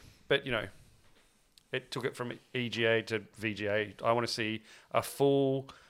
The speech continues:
third-person, open-world remake of this, keeping the humour,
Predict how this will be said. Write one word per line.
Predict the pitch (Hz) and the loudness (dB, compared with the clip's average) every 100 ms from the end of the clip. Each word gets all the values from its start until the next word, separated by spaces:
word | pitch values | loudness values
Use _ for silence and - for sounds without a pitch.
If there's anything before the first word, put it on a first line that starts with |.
| _ _ | _ _
third-person, | - 156 151 151 123 127 123 - 123 123 120 120 120 120 - | 2 10 10 8 6 6 6 2 0 0 -2 -4 -4 -6 -2
open-world | 135 131 131 123 117 117 117 117 117 117 113 - _ _ _ - - _ 131 | 6 6 6 -2 2 6 6 6 4 2 0 -8 _ _ _ -20 -20 _ 0
remake | 135 123 120 | 2 6 6
of | 123 101 | 4 2
this, | 135 - - - - - | 0 0 -6 -16 -18 -8
keeping | - 202 220 202 | 0 2 4 4
the | 165 | 2
humour, | - 151 143 127 220 | 2 2 4 4 2